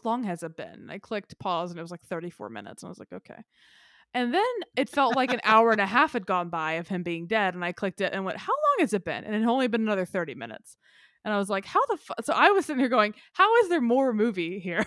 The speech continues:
Speaker 1: <laughs> How is there more of a film? We already have an hour, and I'm exhausted."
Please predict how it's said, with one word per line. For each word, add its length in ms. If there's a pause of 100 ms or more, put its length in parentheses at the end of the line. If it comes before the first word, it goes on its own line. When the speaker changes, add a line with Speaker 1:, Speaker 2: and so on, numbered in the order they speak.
(120)
Speaker 1:
<laughs> 140
How 200
is 100
there 260 (140)
more 340
of 100
a 80
film? 380 (520)
We 120
already 300
have 120
an 80
hour, 380
and 160
I'm 100
exhausted." 680